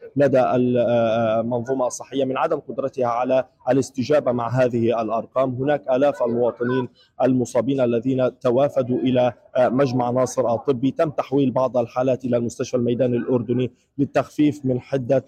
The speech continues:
آه، وكثرة هذه الأرقام.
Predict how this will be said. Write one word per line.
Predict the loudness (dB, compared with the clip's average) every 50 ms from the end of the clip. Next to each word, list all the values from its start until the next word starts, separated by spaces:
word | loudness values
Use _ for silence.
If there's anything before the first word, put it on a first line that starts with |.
| -4 -2 0
آه، | 2 2 2 2 2
وكثرة | 0 2 2 2 2 2 0 0 0 0 0 0 0 -2 -2 -2 -2 -2 -2 0 0 -2 0 0 0
هذه | 0 0 2 0 0 0 0
الأرقام. | 0 0 -2 -4 -4 -2 0 0 0 -2